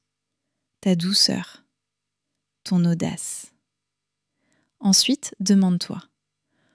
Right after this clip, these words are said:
comment pourrais-je laisser ces qualités s'exprimer encore davantage dans ma façon de vivre ?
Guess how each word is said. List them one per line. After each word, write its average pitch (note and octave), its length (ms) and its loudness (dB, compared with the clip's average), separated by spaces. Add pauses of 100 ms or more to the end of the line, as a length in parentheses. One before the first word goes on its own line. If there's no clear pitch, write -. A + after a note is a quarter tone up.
(200)
comment B3+ 320 4
pourrais-je G3+ 440 2
laisser G3 260 2
ces G3+ 160 -2
qualités F#3 520 -2
s'exprimer - 720 0 (100)
encore G#3+ 480 0 (120)
davantage A#3 800 0 (420)
dans G3 140 4
ma F3 160 2
façon G3 420 2
de F#3+ 120 2
vivre ? - 520 -10